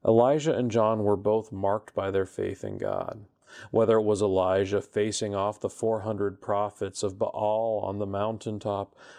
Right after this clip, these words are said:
or John facing off against Herod for his immorality, these men stayed faithful to God and to their mission.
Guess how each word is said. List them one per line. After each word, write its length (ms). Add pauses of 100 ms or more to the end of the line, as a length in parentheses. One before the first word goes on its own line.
(100)
or 140
John 340
facing 480
off 300
against 380
Herod 360
for 200
his 120
immorality, 880 (420)
these 240
men 220
stayed 340
faithful 640
to 500
God 600 (220)
and 160
to 260
their 160
mission. 640